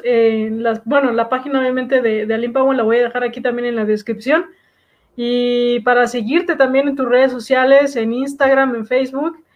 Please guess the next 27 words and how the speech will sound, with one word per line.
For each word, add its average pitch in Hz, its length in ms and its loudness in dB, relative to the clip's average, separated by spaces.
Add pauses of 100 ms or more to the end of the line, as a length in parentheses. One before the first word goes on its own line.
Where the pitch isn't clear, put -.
(340)
y 233 180 -2
estar 262 280 0
pendiente 294 920 -2
de 240 260 6
este 277 280 -4
curso 285 440 -6
que 277 140 -4
seguro 262 420 2
va 269 80 4
a 262 60 -4
ser 277 340 2
magnífico, 247 1080 -2
va 247 100 -4
a - 20 -6
ser 254 400 -2
increíblemente 226 920 -4
buenísimo. 285 540 2 (840)
Yo, 240 160 4 (300)
yo 277 120 0
estoy 285 240 -2
emocionada, 254 880 0
¿no? 269 280 -2
Porque 233 240 -2
también, 247 440 -4
eh, 285 140 -6
justo 294 380 0
es, 294 360 0